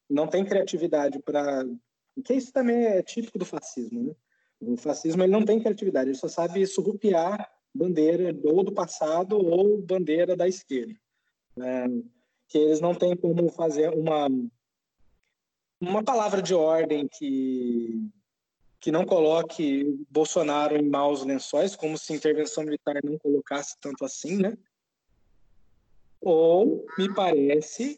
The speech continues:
que é um setor que não é nem bolsonarista e, e nem de base que tá por trás disso. Aí, se for um outro setor, qual setor seria? E qual que seria também o interesse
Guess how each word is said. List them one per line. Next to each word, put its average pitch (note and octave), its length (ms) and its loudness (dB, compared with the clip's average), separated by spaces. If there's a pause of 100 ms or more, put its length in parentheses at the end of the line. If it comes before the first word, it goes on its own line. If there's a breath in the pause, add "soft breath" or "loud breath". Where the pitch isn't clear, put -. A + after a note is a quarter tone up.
que G3 240 0
é F3 440 2
um F#3+ 160 2
setor F3 640 2
que E3 100 -6
não E3+ 160 0
é D3+ 120 0
nem D3 180 -2
bolsonarista D3+ 920 -4 (920)
e, C3+ 560 2
e C#3+ 120 0
nem D3 180 2
de G3+ 140 -4
base C3+ 600 0 (380)
que - 60 -10
tá G3 160 0
por A3 160 2
trás A#3 280 0
disso. D3 340 -2
Aí, A2+ 100 -10
se C3 120 -8
for D#3 220 0
um G3 200 4
outro E3 220 2
setor, F3+ 520 2 (460)
qual G3 260 0
setor D#3 560 0
seria? A#2+ 400 -4
E C#3 100 -6
qual G3 180 0
que G3 80 -10
seria F#3 300 0
também E3+ 260 -2
o F3 80 2
interesse F#3 800 0